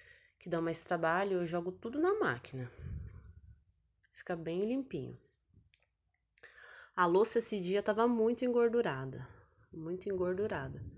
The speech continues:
Se fosse lavar na mão, ia dar um trabalhão pra lavar. Lavando meu coadorzinho de todos os dias.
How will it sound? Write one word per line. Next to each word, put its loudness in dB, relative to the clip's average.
Se -14
fosse -4
lavar 0
na 0
mão, 0
ia 0
dar -2
um -4
trabalhão -4
pra -6
lavar. -8
Lavando -6
meu -6
coadorzinho -2
de -6
todos -6
os -4
dias. 0